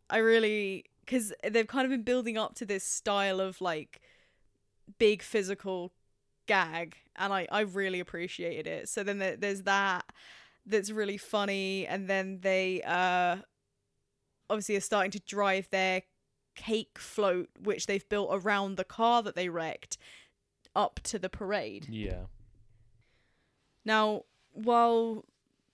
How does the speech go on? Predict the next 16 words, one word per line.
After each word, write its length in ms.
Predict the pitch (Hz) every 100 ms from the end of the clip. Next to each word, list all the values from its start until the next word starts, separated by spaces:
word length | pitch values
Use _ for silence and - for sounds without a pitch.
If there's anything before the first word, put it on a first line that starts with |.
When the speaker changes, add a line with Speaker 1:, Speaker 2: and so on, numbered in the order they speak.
| _
Speaker 1:
like, 260 | 220 190 -
driving 360 | 208 196 208
a 80 | 208
car 460 | 196 - 196 208 214
at 240 | 196 196 190
groups 300 | 202 - 208
of 100 | -
people 460 | 202 196 214 226
isn't 220 | - 220 240
a 60 |
great 260 | 233 233 -
look, 360 | 240 254 - - - -
um, 540 | 185 180 180 180 180 - _ _ _ _ _ -
you 140 | 208
know, 200 | 190 190 185 _ _ -
it, 200 | 180 170